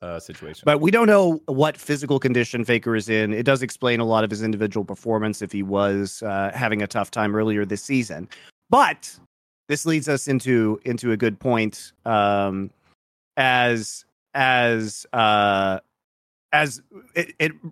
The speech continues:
Speaker 2: pertains to betting. Because right now, it was actually better yesterday. Right now, on Esports Bet, you can actually get one point five for T one versus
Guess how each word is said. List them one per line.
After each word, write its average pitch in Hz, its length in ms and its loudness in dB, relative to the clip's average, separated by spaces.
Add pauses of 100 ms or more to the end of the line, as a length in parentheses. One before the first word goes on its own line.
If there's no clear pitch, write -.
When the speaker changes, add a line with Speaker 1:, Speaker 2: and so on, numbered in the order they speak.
(600)
Speaker 2:
pertains 202 560 0
to 151 260 2
betting. 104 360 -4 (420)
Because 151 260 0
right 220 300 2
now, 135 440 0 (260)
it 175 60 2
was 180 100 2
actually 233 300 0
better 151 280 4
yesterday. 160 680 0
Right 156 240 2
now, 131 320 2
on 135 120 0
Esports 160 440 0
Bet, 143 200 2
you 147 100 -2
can 135 140 2
actually 156 260 0
get 127 220 0
one 123 180 2
point 123 260 0
five 117 400 2
for 123 140 -6
T 123 220 -4
one 117 340 2
versus 113 560 -4